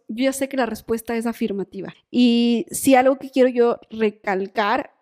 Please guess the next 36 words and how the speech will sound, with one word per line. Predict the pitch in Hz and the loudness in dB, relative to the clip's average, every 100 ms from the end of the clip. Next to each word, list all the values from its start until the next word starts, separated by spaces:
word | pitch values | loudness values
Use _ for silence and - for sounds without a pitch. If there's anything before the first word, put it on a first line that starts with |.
| _ | _
en | 196 202 196 196 | -4 -4 -4 -6
las | 190 185 185 | -6 -6 -8
lecturas, | 185 - 240 226 - | -14 -4 0 0 -4
porque | 202 - 185 - | -8 -6 -6 -6
he | 190 | -4
leído | 208 214 208 | -2 -2 -2
por | 202 | -4
ahí | 196 208 - _ _ - | -4 -8 -12 _ _ -6
algunos | 208 214 220 | -4 -4 -6
comentarios | 220 190 170 202 226 262 - _ _ _ _ _ | -4 -6 -4 -4 -4 -6 -16 _ _ _ _ _
que, | - 220 214 | -8 -6 -6
mm, | 220 220 208 208 - _ _ _ _ _ _ _ _ - | -8 -10 -12 -14 -16 _ _ _ _ _ _ _ _ -10
que | 226 | -4
me | 214 | -2
han | 214 | -2
dicho, | 240 311 311 233 220 | -2 -4 -4 -6 -6
como, | 208 208 202 202 202 | -6 -4 -4 -4 -6
"Sofi, | - 247 262 294 | -6 -6 -6 -6
en | 269 | -4
la | 214 202 | -6 -8
lectura | 202 - 233 | -10 -8 -8
de | 247 | -6
tarot, | 214 208 175 _ _ _ _ _ _ - | -6 -6 -8 _ _ _ _ _ _ -6
como | 277 262 | -4 -4
que | |
te | 233 202 | -6 -6
noté | 190 214 | -6 -6
mucho | 262 - | -8 -6
más | 247 233 | -8 -8
seria". | - 277 262 - - _ | -6 -4 -4 -8 -14 _
Y, | 240 220 | -8 -6
y | 208 | -6
sí, | - 269 349 - - | -4 -2 -2 -4 -12
totalmente | 220 226 233 262 262 208 | -10 -8 -4 -2 -4 -6
cierto, | - 294 285 | -4 -6 -6
porque | 214 202 196 | -12 -12 -14